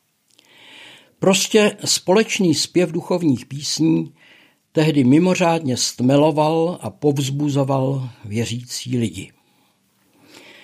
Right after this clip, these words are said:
Živá církev vždycky zpívala a zpívá, ať chorály,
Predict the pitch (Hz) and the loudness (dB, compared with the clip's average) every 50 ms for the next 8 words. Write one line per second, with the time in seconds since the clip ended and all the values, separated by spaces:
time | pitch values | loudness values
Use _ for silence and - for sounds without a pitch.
0 | - _ _ _ _ _ _ - 123 123 180 214 233 220 202 190 196 - 208 208 | -20 _ _ _ _ _ _ -6 -2 0 2 4 4 4 4 2 0 0 0 0
1 | 208 202 - 208 196 196 - - - 123 110 107 110 117 170 190 196 - - - | -2 0 0 0 0 0 -4 -14 -12 -10 -8 -8 -4 -2 -2 -2 0 -2 -4 -4
2 | 208 185 - - - _ - 160 160 156 160 151 156 147 131 - 123 - - - | -4 -4 -4 -6 -10 _ -12 -12 -6 -2 -2 0 0 0 -2 -4 -6 -6 -8 -8
3 | - 135 127 120 107 104 90 92 95 95 98 _ _ _ _ _ _ _ _ _ | -8 -6 -4 -4 -4 -4 -6 -8 -12 -18 -20 _ _ _ _ _ _ _ _ _
4 | _ - 147 135 - - - - - 139 143 151 156 151 156 160 156 160 160 165 | _ 0 0 0 0 -6 -14 -2 0 2 4 4 4 2 0 -2 -2 -2 -4 -4
5 | 160 | -6